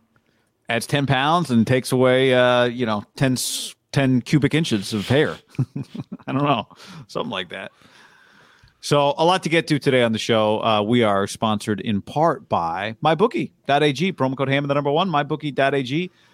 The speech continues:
promo code ham and the number one, where we've been making our lock of the week every week, uh, this whole football season. For those of you that have been following along, it's been a, uh, Garoppolo-esque roller coaster with high, high highs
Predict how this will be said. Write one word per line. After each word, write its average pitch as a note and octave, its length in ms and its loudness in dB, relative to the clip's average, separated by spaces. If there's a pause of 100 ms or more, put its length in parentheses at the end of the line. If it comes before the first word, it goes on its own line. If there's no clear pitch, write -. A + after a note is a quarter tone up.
(100)
promo C#3+ 180 2
code C#3 140 4
ham C#3+ 180 2
and C#3+ 100 0
the C#3 40 4
number C#3+ 180 2
one, F3 220 4
where D#3 100 2
we've C#3 160 2
been C#3 140 2
making C#3 260 2
our A2+ 100 2
lock B2+ 380 0
of C3 220 0
the A2+ 80 -6
week C3+ 420 -6 (380)
every C#3+ 240 6
week, F3+ 380 2 (360)
uh, A#2+ 280 2
this B2+ 160 0
whole A#3+ 360 4
football A#3 380 2
season. G3 420 -4 (320)
For - 100 -2
those B2 200 4
of A#2 80 -2
you C3+ 100 6
that B2 120 4
have A#2+ 40 2
been A#2+ 120 2
following B2+ 360 2
along, C3 320 4
it's - 180 -2
been B2+ 220 2
a, A#2+ 220 6
uh, A2 100 2
Garoppolo-esque A#2+ 800 0
roller C3 240 2
coaster F3 380 0
with A#2 140 0
high, C3 200 4
high C3 200 2
highs E3+ 440 2